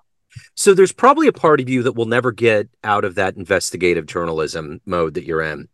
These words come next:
What would be one today, a story that's brewing that you would love to crack?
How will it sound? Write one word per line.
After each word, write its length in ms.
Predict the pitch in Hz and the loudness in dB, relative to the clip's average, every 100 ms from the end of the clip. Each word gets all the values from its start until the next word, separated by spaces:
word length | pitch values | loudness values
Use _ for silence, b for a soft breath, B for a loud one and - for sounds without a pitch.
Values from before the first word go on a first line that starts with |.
| b b b - | b b b 4
What 160 | 156 | 4
would 100 | 247 | 4
be 120 | 226 208 | 0 -2
one 440 | 127 127 123 123 | 2 2 2 -2
today, 760 | 120 101 87 98 87 78 73 - B B | -4 -10 -2 0 0 0 -2 -8 B B
a 80 | 104 | -6
story 440 | - - 147 151 | -4 0 4 4
that's 200 | 131 120 | 2 -4
brewing 400 | - 117 110 101 | -2 0 2 0
that 100 | 92 | -4
you 140 | 90 110 | -6 -6
would 140 | 87 | -6
love 320 | 87 101 95 | -4 -4 -4
to 80 | 92 | -6
crack? 460 | - 90 73 - | -4 -4 -4 -10